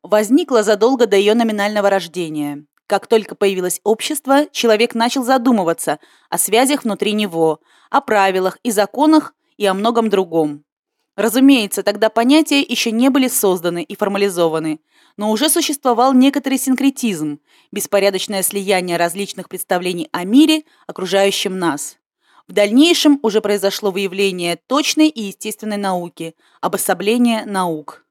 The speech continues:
Социальная наука является достаточно молодой. Номинально она зародилась только в девятнадцатом веке во Франции, когда Агюст Конт представил общественности сам термин "социология", заменив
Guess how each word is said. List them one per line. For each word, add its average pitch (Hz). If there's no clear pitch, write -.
Социальная 254
наука 277
является 208
достаточно 269
молодой. 196
Номинально 233
она 208
зародилась 208
только 294
в 226
девятнадцатом 202
веке 175
во 202
Франции, 160
когда 202
Агюст 208
Конт 320
представил 214
общественности 285
сам 208
термин 285
"социология", 180
заменив 233